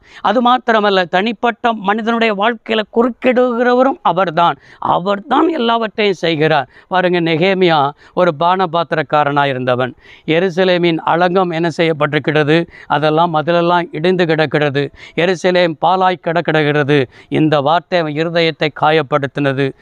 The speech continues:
அவன் துக்கமுகமாய் இருந்து ராஜாவுடைய கண்களில் அவனுக்கு தயவு கிடைத்து எருசலேமுக்கு திரும்பி வந்தா, உடனே அலங்கத்தை கட்ட முடியவில்லை. அங்கே எத்தனை போராட்டங்கள்,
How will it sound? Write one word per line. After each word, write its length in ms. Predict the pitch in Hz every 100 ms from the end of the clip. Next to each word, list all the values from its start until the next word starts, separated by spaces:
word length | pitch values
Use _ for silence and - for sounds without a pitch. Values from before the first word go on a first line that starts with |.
| - -
அவன் 180 | 151 143 131
துக்கமுகமாய் 720 | 143 180 175 160 175 165 156
இருந்து 260 | 151 147 147 131 - - 143
ராஜாவுடைய 560 | 165 165 180 175 175 165
கண்களில் 460 | 160 170 175 170 165
அவனுக்கு 260 | 156 147 143 147
தயவு 260 | 160 175 151
கிடைத்து 500 | 151 147 - 156 135 - - 143
எருசலேமுக்கு 720 | 180 - 190 190 196 190 175 165
திரும்பி 260 | 175 190 170
வந்தா, 260 | 160 165 143 - - 156
உடனே 260 | 165 190 190
அலங்கத்தை 540 | 156 175 180 160 170
கட்ட 300 | 156 151 175
முடியவில்லை. 600 | 156 156 160 147 143 147 127 - -
அங்கே 220 | 165 180 180
எத்தனை 340 | 156 185 185 180
போராட்டங்கள், 720 | 160 160 165 156 156 147 151